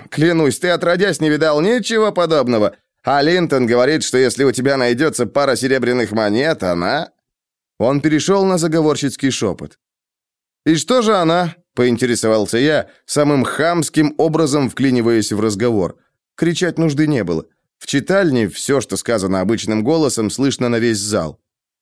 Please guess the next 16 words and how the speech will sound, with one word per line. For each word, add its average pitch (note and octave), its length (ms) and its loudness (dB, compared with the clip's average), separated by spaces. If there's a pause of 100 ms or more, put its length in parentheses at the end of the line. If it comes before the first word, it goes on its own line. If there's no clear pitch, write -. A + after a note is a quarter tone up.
(440)
"А C#3 140 0
то A#3+ 120 0
я B3 140 4
чего-то A#3+ 340 2
не A3 120 4
расслышал". G3 760 0 (880)
Оба G#2+ 320 2
студента B2 600 0
оскорбленно C3 680 0
оглянулись C3+ 540 0
на F#2+ 60 0
меня, F2+ 320 -2 (240)
но F#2+ 160 -2
ничего G2 320 -2
не G2+ 100 0
ответили. G#2 560 -4